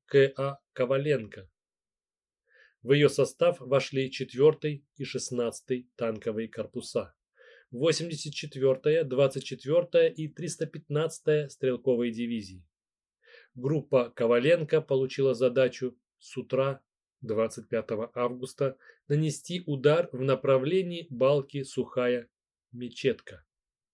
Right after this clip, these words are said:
Вторая группа в составе второго и двадцать третьего танковых корпусов генерал-лейтенанта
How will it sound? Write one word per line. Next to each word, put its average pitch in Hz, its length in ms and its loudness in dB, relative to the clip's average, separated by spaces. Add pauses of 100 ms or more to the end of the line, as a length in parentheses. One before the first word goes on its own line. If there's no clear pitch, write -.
(580)
Вторая 165 460 8
группа 156 400 4
в - 40 -2
составе 147 520 4
второго 139 640 4
и 127 80 -12
двадцать 117 420 -4
третьего 120 460 -2
танковых 113 540 -6
корпусов 143 600 2 (560)
генерал-лейтенанта 156 1200 4